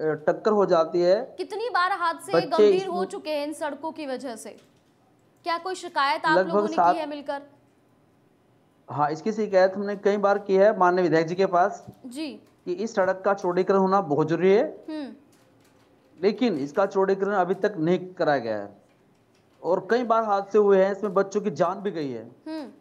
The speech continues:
Speaker 1: स्कूल, जो स्कूल में बच्चे पढ़ते हैं, उनकी जान गई है।
Speaker 2: उसके बावजूद भी कोई एक्शन नहीं लिया गया?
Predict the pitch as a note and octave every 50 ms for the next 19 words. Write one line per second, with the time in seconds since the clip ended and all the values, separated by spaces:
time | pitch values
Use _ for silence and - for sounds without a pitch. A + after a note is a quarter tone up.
0 | _ _ _ - B2+ - - G#3 G3+ F3+ G#3 G3+ G3+ G#3 G#3 G3 F3+ F#3 F#3 G3
1 | F#3 - E3+ D#3+ - A3 A3 G3+ G3 F#3 F#3 D#3 E3 D#3 D3+ C#3 B2 A#2 G#2+ G#2+
2 | A2 - - D4+ C#4 - F#4+ C#4+ E4 D#4+ D4+ D#4+ E4+ F#4 D4 F#4+ F#4 - F4+ E4+
3 | D#4 C#4+ D4 - E4 D4 C#4+ C4+ B3 A#3 A3 G#3 G3 F#3+ G3+ F#3+ F3+